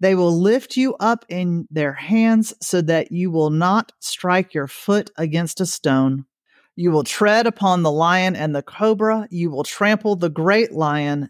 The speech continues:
and the serpent. "Because he loves me," says the Lord, I will rescue him.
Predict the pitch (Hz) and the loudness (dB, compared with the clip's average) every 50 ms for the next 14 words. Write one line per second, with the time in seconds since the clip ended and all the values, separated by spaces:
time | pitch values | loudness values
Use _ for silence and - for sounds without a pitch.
0 | _ - - 160 156 156 156 139 - - 160 139 135 - 143 143 - - - _ | _ -10 -6 -4 -2 -2 -2 -4 -4 -4 -4 -6 -6 -6 -8 -10 -10 -12 -20 _
1 | _ _ _ _ _ _ _ _ _ _ _ _ _ _ _ _ _ _ _ _ | _ _ _ _ _ _ _ _ _ _ _ _ _ _ _ _ _ _ _ _
2 | - 180 180 175 175 - - - - 226 226 226 233 233 233 220 - - - - | 0 0 0 0 0 -4 -14 -6 -2 0 2 4 4 2 2 -2 -6 -12 -18 -14
3 | - - 185 180 175 170 165 170 160 170 170 185 196 220 247 269 277 233 226 196 | -6 -4 -2 -2 -2 -2 -2 -4 -4 -4 -2 0 0 2 2 2 2 0 -2 -6
4 | - - 147 147 147 135 127 127 123 113 127 - - - 147 139 131 120 139 139 | -6 -8 -6 -2 -2 0 0 -2 -4 -6 -10 -12 -6 -2 -2 -2 -2 -2 -4 -6
5 | 131 131 127 127 127 131 135 135 139 147 _ _ _ _ _ _ _ _ _ _ | -4 -4 -2 -2 0 0 0 -2 -4 -6 _ _ _ _ _ _ _ _ _ _
6 | - 180 180 190 175 180 185 180 156 151 143 135 135 - - - 156 147 143 139 | -2 0 2 2 2 2 2 2 2 0 -2 -2 -2 -6 -8 -6 -6 -4 -4 -4
7 | 135 131 127 127 127 131 131 127 | -4 -2 -2 -2 -4 -4 -6 -10